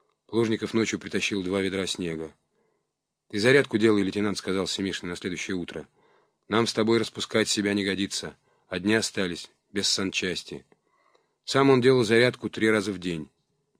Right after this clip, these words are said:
Сидя гнулся, разводил руки, пока не начинал задыхаться.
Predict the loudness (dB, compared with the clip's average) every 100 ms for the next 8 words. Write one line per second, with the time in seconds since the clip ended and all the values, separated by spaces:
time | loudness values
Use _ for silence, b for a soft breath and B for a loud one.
0 | _ _ _ _ _ _ _ -4 0 2
1 | 4 6 6 6 4 2 2 4 2 4
2 | 6 6 4 0 -10 B B -6 0 2
3 | 4 2 0 2 2 0 -4 -4 -6 -6
4 | -12